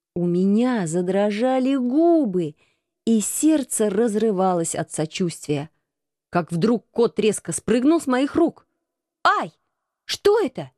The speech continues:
Кто-то больно мазанул меня крылом по щеке. Напавшее маленькое пернатое создание с длинным клювом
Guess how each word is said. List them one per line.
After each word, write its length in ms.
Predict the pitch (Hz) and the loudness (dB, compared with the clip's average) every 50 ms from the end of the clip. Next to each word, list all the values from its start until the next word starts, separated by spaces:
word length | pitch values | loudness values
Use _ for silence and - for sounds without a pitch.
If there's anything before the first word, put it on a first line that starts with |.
| _ _ _ _ _ _ _ _ _ _ _ _ _ _ _ _ _ _ _ | _ _ _ _ _ _ _ _ _ _ _ _ _ _ _ _ _ _ _
Кто-то 800 | - - - _ _ - 254 285 302 - _ _ _ - 277 277 | -20 -20 -20 _ _ -4 -2 -2 -2 -4 _ _ _ 0 0 2
больно 720 | 233 196 160 147 143 165 226 285 302 311 311 302 294 311 | 2 0 -2 -2 0 0 2 2 2 2 2 2 2 2
мазанул 680 | 302 285 269 269 233 208 233 233 208 180 175 202 226 240 | 2 2 2 2 2 2 0 0 2 0 0 0 0 0
меня 340 | 247 262 262 240 196 196 | 0 0 0 0 0 -2
крылом 500 | 208 - - - 285 269 202 160 165 196 | -4 -6 -4 -2 -2 0 0 0 -2 -2
по 140 | 190 - 214 | -4 -4 -6
щеке. 580 | 214 - - - - 254 269 - - 151 139 _ _ _ _ _ _ _ _ _ _ _ _ _ _ _ _ _ - | -6 -6 -10 -10 -10 -10 -10 -10 -12 -16 -16 _ _ _ _ _ _ _ _ _ _ _ _ _ _ _ _ _ -6
Напавшее 720 | 165 202 254 285 - - 339 302 - - - - 247 254 | -4 -4 -4 -4 -2 -2 -2 -2 -2 -6 -4 -2 -2 0
маленькое 600 | 233 220 208 269 285 233 185 170 170 - - 165 | 0 0 2 2 0 0 0 -2 -4 -4 -4 -4
пернатое 540 | 165 - - 240 240 269 277 233 - 175 165 | -4 -2 -2 0 0 2 0 0 -2 -4 -4
создание 560 | 165 - 202 226 220 247 294 262 214 202 196 | -2 0 -2 0 2 0 0 0 0 -2 -2
с 40 | 180 | -2
длинным 420 | 175 214 262 311 254 208 196 196 202 | -2 0 0 2 2 2 0 0 0
клювом 400 | - 311 392 359 302 277 247 | 2 2 4 4 2 2 0